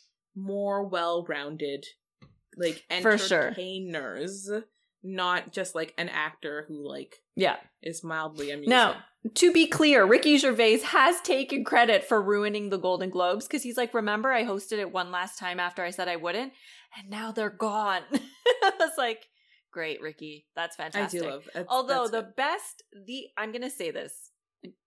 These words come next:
Speaker 2: whatever. I know Ricky Gervais is an asshole, but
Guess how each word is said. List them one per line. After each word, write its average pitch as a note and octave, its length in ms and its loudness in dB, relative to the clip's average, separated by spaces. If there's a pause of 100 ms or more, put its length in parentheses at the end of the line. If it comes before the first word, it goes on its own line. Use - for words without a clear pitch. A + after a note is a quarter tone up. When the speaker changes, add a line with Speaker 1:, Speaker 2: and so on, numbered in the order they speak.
(160)
Speaker 2:
whatever. F#3+ 460 -6 (380)
I A3+ 100 0
know C4+ 140 -2
Ricky B3+ 260 -2
Gervais F#3+ 240 -4
is E3 200 -8
an D#3+ 80 -10
asshole, - 560 -8
but F3 260 2